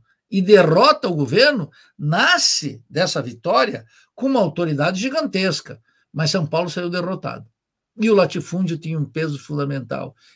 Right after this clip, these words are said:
e o preço do café tinha que ser contemplado. Getúlio garante o preço do café, com política monetária, com política fiscal, com empréstimos externos, que são contraídos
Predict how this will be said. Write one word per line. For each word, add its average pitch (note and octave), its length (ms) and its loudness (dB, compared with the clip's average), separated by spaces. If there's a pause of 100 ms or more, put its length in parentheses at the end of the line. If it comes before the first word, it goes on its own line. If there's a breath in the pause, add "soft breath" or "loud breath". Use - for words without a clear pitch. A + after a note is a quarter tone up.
e B3 140 8
o A#3 100 4
preço - 420 0
do E3+ 80 -4
café D#3+ 400 0
tinha E3 280 -6
que D3+ 80 -8
ser E3 180 -4
contemplado. C3 680 -4 (280 loud breath)
Getúlio B3+ 600 4 (580)
garante A3 540 6
o G3+ 60 2
preço F3+ 280 -2
do E3 80 -4
café, C3 420 -4 (540)
com E3+ 160 -2
política E3+ 420 0
monetária, F#3 640 4
com E3 160 -6
política D3+ 420 -4
fiscal, A3+ 640 4 (260 loud breath)
com F#3+ 140 2
empréstimos E3 720 2
externos, A3+ 540 2 (360)
que G#3 120 -2
são C4+ 240 4
contraídos A3 720 2